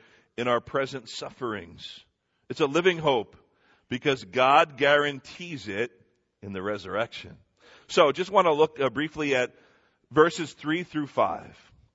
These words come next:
Verses three through five of our passage today.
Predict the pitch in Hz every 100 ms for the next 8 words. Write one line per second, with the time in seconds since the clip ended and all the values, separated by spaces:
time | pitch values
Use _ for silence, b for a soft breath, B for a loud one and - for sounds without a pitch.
0 | _ _ _ _ _ _ - 156 147 139
1 | - 160 175 170 147 139 139 127 117 110
2 | - 120 113 107 - - 98 90